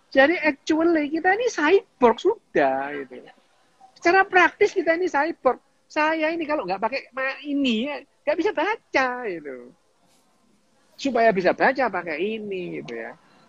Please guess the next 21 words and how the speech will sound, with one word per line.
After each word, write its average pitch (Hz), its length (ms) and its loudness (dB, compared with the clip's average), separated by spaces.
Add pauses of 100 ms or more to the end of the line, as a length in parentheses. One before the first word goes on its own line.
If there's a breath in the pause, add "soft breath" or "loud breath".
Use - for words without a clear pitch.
Apa 226 240 6
bedanya 202 480 2
saya 269 160 0
dengan 190 240 -2
Six 196 160 -4
Million 214 240 2
Dollar 165 320 6
Man 202 160 -4
yang 190 160 -4
bisa 170 160 -4
lihat 175 320 -4
jauh 226 560 -2
gitu. 135 400 -18 (1200)
Cuman 220 240 -4
ini 233 160 -2
belum 180 240 -2
diimplan. 190 480 0
Kalau 214 80 0
sudah 185 160 0
diimplan 151 480 0
nggak 110 160 -10